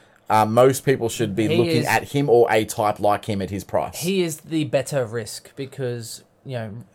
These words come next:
Speaker 2: w-, most people are comparing him to, like, Robertson, right? Whereas Robertson, he probably will have to lock down if he's not freed up. So that's another one to watch.
Speaker 1: Well,
Speaker 2: Plus,
Speaker 1: they
Speaker 2: he, he,
Speaker 1: unearthed
Speaker 2: he
Speaker 1: that
Speaker 2: came
Speaker 1: Callum
Speaker 2: back.
Speaker 1: Wilkie last year.
Speaker 2: Well,
Speaker 1: So, I
Speaker 2: then
Speaker 1: mean,
Speaker 2: he
Speaker 1: they've
Speaker 2: came,
Speaker 1: got
Speaker 2: he, yeah, he came back, and then all of a sudden it's like, "Oh,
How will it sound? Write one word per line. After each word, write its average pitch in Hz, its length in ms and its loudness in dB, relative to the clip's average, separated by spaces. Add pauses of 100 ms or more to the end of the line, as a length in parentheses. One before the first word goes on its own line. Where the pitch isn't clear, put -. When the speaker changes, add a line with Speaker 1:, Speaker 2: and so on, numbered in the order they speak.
(120)
Speaker 2:
w-, 156 280 -4
most 214 260 2
people 202 160 2
are - 40 2
comparing 160 300 2
him 170 160 0
to, 165 100 -2
like, 131 200 2
Robertson, 123 380 0
right? 127 260 -4
Whereas 135 300 -2
Robertson, 160 500 0 (300)
he 180 180 0
probably 175 320 2
will 160 240 2
have 143 220 -4
to 143 100 -6
lock 127 240 -2
down 123 300 -2
if 131 140 -10
he's 135 180 -6
not 131 180 -2
freed 120 300 -4
up. 90 120 -8
So 135 120 -6
that's 143 160 -6
another 139 240 -4
one 127 140 -4
to 127 100 -16
watch. 123 200 -4
Speaker 1:
Well, 202 120 2
Speaker 2:
Plus, 190 260 6
Speaker 1:
they 175 220 6
Speaker 2:
he, 165 80 -6 (160)
he, 185 80 6
Speaker 1:
unearthed 185 340 6
Speaker 2:
he 170 60 8
Speaker 1:
that - 120 6
Speaker 2:
came 208 100 6
Speaker 1:
Callum 135 160 6
Speaker 2:
back. 120 220 6
Speaker 1:
Wilkie 139 120 2
last 127 320 4
year. 170 260 -2
Speaker 2:
Well, 202 120 0
Speaker 1:
So, 220 60 4
I 220 40 2
Speaker 2:
then - 20 2
Speaker 1:
mean, 202 120 2
Speaker 2:
he - 60 2
Speaker 1:
they've - 60 4
Speaker 2:
came, 190 80 2
Speaker 1:
got 160 140 6
Speaker 2:
he, 196 180 -4
yeah, 220 120 2
he 165 100 2
came 185 320 -2
back, 143 280 0
and 156 80 -4
then 156 120 0
all 160 120 2
of 151 80 -4
a 151 60 -4
sudden 147 280 -2
it's 127 100 -8
like, 147 140 0
"Oh, 151 340 6